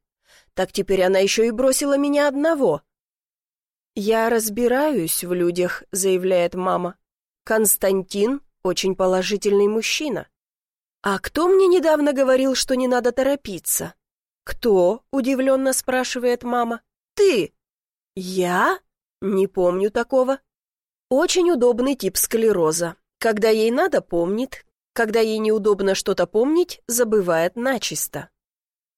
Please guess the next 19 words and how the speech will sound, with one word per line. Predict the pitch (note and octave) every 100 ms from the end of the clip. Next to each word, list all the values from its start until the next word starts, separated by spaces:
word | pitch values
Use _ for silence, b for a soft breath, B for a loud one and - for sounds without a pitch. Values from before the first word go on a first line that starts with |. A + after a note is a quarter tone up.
| _
Мы | F3 F3+ G#3+
молчим. | E4 E4+ - - E3 C3+ - _ _ _ _ _ _ G#3
Я | G3+ G3
уже | F#3+ G3
не | G3
знаю, | F#3 F#3 F3+
что | - G3
сказать. | - A#3 G#3 C#3+ - - _ _ _ _
«Ладно, | A#3 A#3 A3+ G#3+ G#3 G#3 G3+
что | - F4
тут | F4+ A3+
говорить. | F#3+ F#3 F#3 F#3 - - -
Сегодня | - A#3+ A#3 G#3+ G#3+
познакомлюсь | G#3+ G#3 G#3 A3+ G#3+ G3+
с | -
её | G#3+ G#3+ A3
женихом, | A3 A3+ B3 F#4 G4
там | E4+ A#3+ B3
разберёмся». | B3+ A3+ G#3 G#3 D3+ D#3 - D3